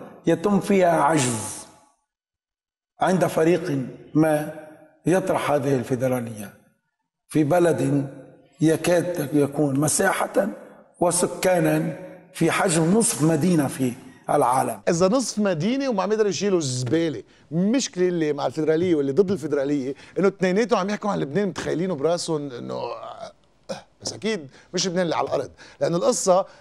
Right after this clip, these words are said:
Speaker 2: مش إذا بنقبل بالفيدرالية أم لا، القصة يا بنعترف فيها أم نضل على الدستور اللي ما حدا معبره.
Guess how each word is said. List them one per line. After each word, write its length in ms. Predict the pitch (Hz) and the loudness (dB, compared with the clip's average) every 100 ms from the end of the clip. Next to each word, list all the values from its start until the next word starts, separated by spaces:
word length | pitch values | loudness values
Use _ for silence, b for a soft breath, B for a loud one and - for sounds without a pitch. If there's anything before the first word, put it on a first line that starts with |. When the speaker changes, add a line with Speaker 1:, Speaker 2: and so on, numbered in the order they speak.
| B | B
Speaker 2:
مش 160 | 220 233 | 0 0
إذا 180 | 214 196 | 2 2
بنقبل 460 | 175 175 226 180 | 2 0 2 2
بالفيدرالية 640 | 156 139 151 147 156 139 123 | 0 -2 0 0 0 -2 -4
أم 80 | |
لا، 180 | 131 127 | -4 -4
القصة 420 | 170 202 - 190 | -2 -2 2 0
يا 220 | 139 165 226 | 2 2 2
بنعترف 460 | 233 208 214 185 | 0 0 -2 -2
فيها 380 | - 185 180 202 | 0 0 2 2
أم 160 | 240 240 | 0 0
نضل 580 | 220 190 226 226 214 | 0 2 2 2 0
على 160 | 196 175 | 0 -2
الدستور 680 | 151 165 - 208 202 185 165 | -2 -4 -2 0 2 2 2
اللي 340 | 160 147 151 | 0 0 0
ما 100 | 156 | 0
حدا 340 | 131 165 170 156 | -2 0 0 0
معبره. 720 | 151 143 135 147 135 117 | -4 -4 0 -2 0 -6